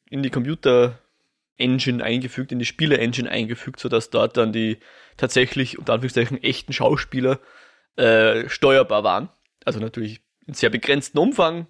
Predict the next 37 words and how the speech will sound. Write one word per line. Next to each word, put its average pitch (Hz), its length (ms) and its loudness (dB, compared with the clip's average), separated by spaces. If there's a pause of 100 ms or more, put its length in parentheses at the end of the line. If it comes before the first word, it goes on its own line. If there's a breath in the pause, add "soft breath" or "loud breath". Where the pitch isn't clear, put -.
(480)
Alles, 120 220 0
was 127 100 -6
man 127 100 -2
halt 117 120 -2
gefilmt 147 300 -6
hat 135 100 -4
vorher, 127 320 -2
konnte 117 260 -4
man 113 100 -2
dann 113 120 -2
halt 117 140 -6
irgendwie 113 180 -6
so 117 140 -2
als, 107 260 -4
als, - 260 -10 (460 loud breath)
als - 220 -4
Sprite, - 680 0
äh, 117 60 -2
Reihe 104 580 2
abspielen 123 540 -4
einmal. 117 360 -2 (560 loud breath)
Aber 127 200 4
das 123 140 -4
hat 131 100 0
natürlich 143 380 -2
schon 147 180 0
einen 135 120 -4
gewissen, 123 1120 -4
ja, 117 260 0
so, - 120 -14
nennen 101 240 -8
wir's 110 100 -6
mal 107 120 0
Realismus, 131 680 -2
<laughs> - 1200 -10
äh, 123 340 4 (760 soft breath)
bedingt. 160 800 -2